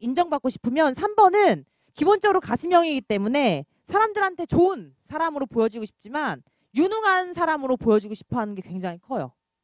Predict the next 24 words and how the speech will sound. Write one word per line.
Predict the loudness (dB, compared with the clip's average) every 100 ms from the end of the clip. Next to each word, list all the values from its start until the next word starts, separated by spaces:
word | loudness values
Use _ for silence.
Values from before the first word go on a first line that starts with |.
| _ _ _ _ _ _ _
유능하고 | -14 -8 -6 -2 -2 0 0 0
능력 | -4 -2 0 0
있고 | -2 _ -4
쓸모 | -4 0 0 2 -2
있고 | -2 -8 0 4 4 2
뭔가 | -6 -6
가치 | -6 -8 -8 -8
있고 | -8 -6 0 2 0 -4 _ -4
누군가한테 | 2 2 4 4 4 4
롤모델이 | 6 6 4 0 0 2 0
될 | 2 2
수 | 0
있는 | -6 -8 -6
그런 | -4 -2
사람? | -2 -2 -2 -6 _ _ _
그런 | 2 2 4
사람으로 | 0 0 -2
인정받고 | -4 -6 -8 -8 -10
싶어 | -12 -6 -4
해요. | -4
그래서 | -2 0 4 4 4 -2 _ _ _ 8
뭔가를 | 8 8 4 4 2 -2
계속 | -4 -8 -8
성취해요. | -10 -12 -10 -6 -6 -6